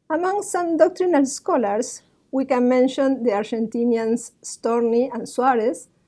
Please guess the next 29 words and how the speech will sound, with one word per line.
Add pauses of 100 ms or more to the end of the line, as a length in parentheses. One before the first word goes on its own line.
(480)
the
Spanish
Odon
de
Buen, (340)
the
Portuguese
Almeida
and
Magalhaes, (500)
and
Chidel
from
France. (920)
They
all (120)
refer (160)
somehow
to
the
exploitation
of
the
resources
of
the
seabed
and
subsoil